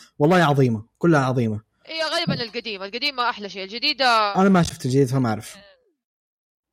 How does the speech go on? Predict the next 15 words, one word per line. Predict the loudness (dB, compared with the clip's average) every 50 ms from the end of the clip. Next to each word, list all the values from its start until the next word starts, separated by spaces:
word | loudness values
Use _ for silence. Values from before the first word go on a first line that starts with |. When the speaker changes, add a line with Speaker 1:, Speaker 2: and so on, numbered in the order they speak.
| _ _ -10 -4 -2
Speaker 1:
أظن | 0 2 2 2
أحدث | 2 4 4 4 4 4 2 0 -2
شيء | 0 2 2 2
شفته | 2 2 0 2 2 0
لكونان | 0 2 2 0 0 0 0
كان | -2 -2
حق | 0 0 0 2
لوبان، | 2 2 0 0 -4 -6 -2
أظن | 0 2 2 2 2
هذا | 2 2 0 0
أحدث | -2 -2 -2 -4 -4
شيء | -4 -4 -4 -4
شفته | -6 -8 -12 -8 -6
من | -2 -2 -2
أفلام، | -2 0 0 -2 -2 -2